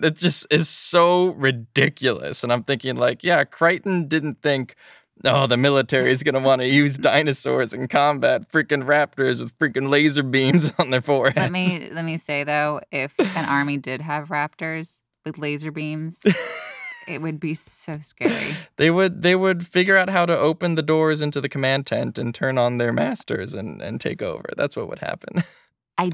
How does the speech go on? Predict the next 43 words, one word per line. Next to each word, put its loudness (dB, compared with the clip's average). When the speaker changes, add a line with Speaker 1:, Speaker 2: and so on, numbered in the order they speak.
Speaker 2:
do -8
believe -6
is 0
that 2
this -4
theme -4
park -2
would -6
feel -6
like -6
it -10
had -4
to -10
make -10
bigger -6
and -10
badder -2
attractions -6
Speaker 1:
Yeah, 2
I -8
Speaker 2:
to -4
Speaker 1:
could -6
see 0
Speaker 2:
keep 0
up 2
Speaker 1:
that. -6
Speaker 2:
attendance. -6
Having 2
worked -4
at 0
a 0
zoo 0
Speaker 1:
Uh, -4
Speaker 2:
slash 0
theme -4
park, -4
they 0
didn't -2
mess 0
with -10
the -8
animals. -8
Speaker 1:
<laughs> 4